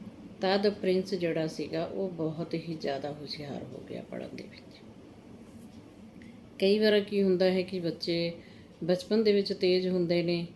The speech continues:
ਤੇ ਵੱਡੀ ਕਲਾਸ ਦੇ ਵਿੱਚ ਆ ਕੇ ਬੱਚੇ ਜਿਹੜੇ ਨੇ ਉਹ ਸਲੋ ਹੋ ਜਾਂਦੇ ਨੇ।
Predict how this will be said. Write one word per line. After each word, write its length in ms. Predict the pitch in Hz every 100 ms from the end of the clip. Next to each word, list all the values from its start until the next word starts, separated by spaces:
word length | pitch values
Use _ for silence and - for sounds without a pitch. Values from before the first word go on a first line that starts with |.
| - - - -
ਤੇ 400 | 185 185 185 -
ਵੱਡੀ 320 | 175 170 175 190
ਕਲਾਸ 340 | 180 160 160
ਦੇ 120 | 170
ਵਿੱਚ 240 | 160 160 156
ਆ 100 | 143
ਕੇ 160 | 156
ਬੱਚੇ 320 | 151 147 -
ਜਿਹੜੇ 300 | 143 151 143 143
ਨੇ 120 | 147
ਉਹ 140 | 180
ਸਲੋ 280 | 170 180 180
ਹੋ 140 | 170
ਜਾਂਦੇ 360 | 139 127 117 -
ਨੇ। 120 | -